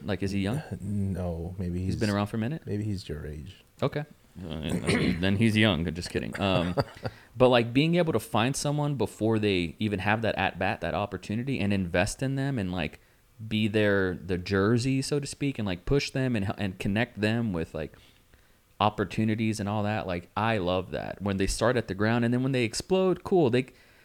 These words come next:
Speaker 1: I don't need anything from them per se, but, like, I really love that. And maybe that means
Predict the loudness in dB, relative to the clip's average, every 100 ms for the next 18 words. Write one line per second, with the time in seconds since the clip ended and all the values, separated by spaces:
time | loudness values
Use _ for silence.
0 | -8 0 4 4 4 2 -2 -2 -2 0
1 | 0 0 0 2 2 2 0 -2 0 2
2 | 2 2 0 0 0 -2 -2 -6 -6 -2
3 | -2 0 0 0 0 0 0 -4